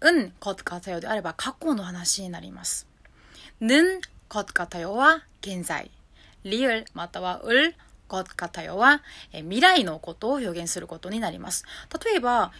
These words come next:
今、ミナさんが言った、「이쁘다고 생각 안 하는 것 같아요」と話したら、これは、「綺麗だと思っていません」と、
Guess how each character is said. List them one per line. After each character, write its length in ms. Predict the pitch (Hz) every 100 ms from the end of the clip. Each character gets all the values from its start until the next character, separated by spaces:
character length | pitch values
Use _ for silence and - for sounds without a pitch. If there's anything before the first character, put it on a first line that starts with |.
| -
今、 180 | 285 240
ミ 140 | 320
ナ 160 | 370 294
さ 120 | 202
ん 40 |
が 80 | 180
言 80 | 170
っ 40 |
た、 340 | - 196 175 - - -
「이 100 | 214
쁘 180 | 226 339
다 140 | 302 254
고 120 | 226
생 160 | 254 269
각 140 | 233
안 180 | 160 190
하 300 | 220 226 226
는 120 | 214
것 100 | 190
같 160 | 180 -
아 120 | 170
요」 200 | 156 - - _ -
と 80 |
話 280 | 262 214 202
し 20 | -
た 160 | 175
ら、 220 | 180 185 180
こ 100 | 202
れ 100 | 208
は、 200 | 269 - - - -
「綺 140 | 240
麗 100 | 254
だ 140 | 180 -
と 260 | 175 165 196
思 200 | 196 202
っ 40 |
て 140 | -
い 140 | 175 180
ま 220 | 190 208
せ 180 | 262 247
ん」 80 | 226
と、 280 | - -